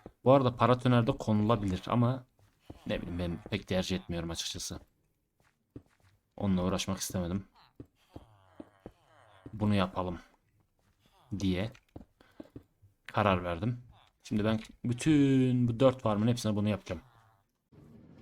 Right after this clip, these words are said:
Evet arkadaşlar, son köylüyü de yerine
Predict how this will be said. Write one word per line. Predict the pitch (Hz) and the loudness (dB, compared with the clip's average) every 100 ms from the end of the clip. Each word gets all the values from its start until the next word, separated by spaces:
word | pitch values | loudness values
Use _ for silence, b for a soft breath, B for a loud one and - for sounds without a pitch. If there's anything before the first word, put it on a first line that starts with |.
| - | -2
Evet | 151 131 | 2 4
arkadaşlar, | 127 120 113 104 101 | 4 4 2 2 0
son | - 131 127 | 0 4 4
köylüyü | 123 113 113 104 95 | 4 4 4 4 2
de | 101 113 - - - - - - - - - - - - - - - _ - | 0 0 -10 -20 -20 -20 -20 -20 -20 -20 -20 -20 -20 -20 -20 -20 -20 _ -4
yerine | 101 98 98 95 | 0 2 2 -2